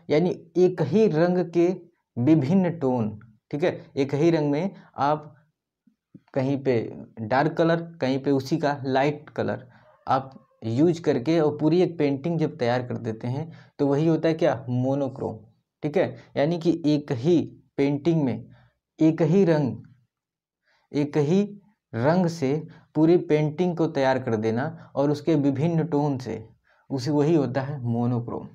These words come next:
ठीक है, लेकिन जब आप किसी पेंटिंग में एक से अधिक रंगों का प्रयोग कर देते हैं, ठीक है, एक ही पेंटिंग में जब एक से आप अधिक रंगों का प्रयोग कर देते हैं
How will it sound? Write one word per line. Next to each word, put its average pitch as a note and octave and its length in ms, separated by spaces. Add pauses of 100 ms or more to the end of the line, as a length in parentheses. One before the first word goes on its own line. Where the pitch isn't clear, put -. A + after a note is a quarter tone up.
(760)
ठीक - 140
है, - 340 (960)
लेकिन G3 320 (320)
जब F3 300
आप D3 220
किसी C#3+ 220
पेंटिंग D3 540
में G#2 220 (540)
एक G#3 320
से - 260 (240)
अधिक D3 300
रंगों C#3+ 320
का C#3 160
प्रयोग B2 340
कर A#2 140
देते A2 340
हैं, B2+ 280 (340)
ठीक D3 140
है, F3 100 (540)
एक D3 220
ही E3 160
पेंटिंग C3+ 480
में E3+ 260 (200)
जब D3 200
एक E3 240
से F#3 160
आप E3+ 300
अधिक E3 260
रंगों C#3+ 300
का C3 140
प्रयोग B2 320
कर A#2 100
देते A2+ 300
हैं D#3+ 200